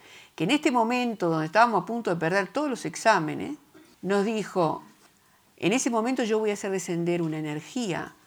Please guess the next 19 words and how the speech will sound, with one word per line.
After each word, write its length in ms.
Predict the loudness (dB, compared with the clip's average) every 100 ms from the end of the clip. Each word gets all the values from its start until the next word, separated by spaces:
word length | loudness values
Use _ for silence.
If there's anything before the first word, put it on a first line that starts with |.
| _ -2
a 140 | -2
través 720 | 0 0 0 0 -2 -10 -14 _ _ _
de 200 | -4 -2
Samana 680 | -2 -4 0 0 -2 -8 -12 _
y 80 | -8
de 120 | -6
Maindra, 680 | -4 -4 -4 -6 -6 -8 -10 _ _
que 100 | -4
todos 320 | 0 2 2
van 140 | 0 -2
a 100 | -2
poder 240 | -2 -2
recibir, 500 | -4 -6 -6 -4 -6
todos 240 | -4 -6 -6
aquellos 300 | -10 -10 -10
que 80 |
se 140 | -10 -8
puedan 300 | -6 -6 -6
abrir, 320 | -8 -10